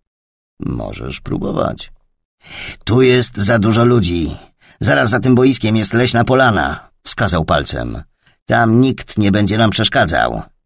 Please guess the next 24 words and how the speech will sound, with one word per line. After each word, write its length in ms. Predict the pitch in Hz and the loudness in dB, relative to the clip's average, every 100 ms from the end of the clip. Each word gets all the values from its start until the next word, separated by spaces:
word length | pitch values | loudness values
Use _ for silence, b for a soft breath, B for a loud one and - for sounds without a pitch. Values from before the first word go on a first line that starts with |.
| _ _ _ - | _ _ _ -6
"A 320 | 52 78 110 | -2 0 0
skąd, 460 | - - 233 330 - | 0 0 0 0 2
jeśli 380 | 156 - 120 | 0 2 0
wolno 480 | 92 104 87 82 80 | 2 0 0 0 0
spytać, 580 | 80 - 78 73 76 69 | -2 -2 -4 -2 -4 -4
wiesz 340 | 71 69 62 | -6 -6 -6
o 80 | 67 | -8
tej 180 | 64 64 | -6 -8
polanie?" 800 | 62 62 57 52 64 90 147 87 73 - _ _ _ - | -6 -4 -4 -4 -4 0 0 -2 -8 -18 _ _ _ -6
zapytał 480 | - - - 98 107 | -4 -4 0 2 2
Win. 220 | - - - - _ _ _ _ _ _ | 0 -6 -16 -20 _ _ _ _ _ _
"Chodziłem 480 | - 120 131 185 180 | -6 -2 2 2 2
tu 120 | 170 | 2
do 120 | 175 175 | 2 0
szkoły 280 | 180 175 | 0 0
średniej, 440 | 156 170 123 117 123 | 2 0 0 0 0
skopałem 500 | - 143 151 147 139 | 0 0 2 2 2
tam 180 | 147 139 | 2 2
wiele 220 | 147 143 | 2 2
tyłków". 600 | 143 - 82 71 - - - _ _ | 2 0 -2 -8 -8 -16 -20 _ _
I 100 | 135 | 2
nadymając 760 | 127 110 110 110 113 117 117 - | 4 2 0 0 0 0 0 0
się 120 | 107 | 0
dodał: 500 | 110 110 113 110 110 | 0 2 2 2 0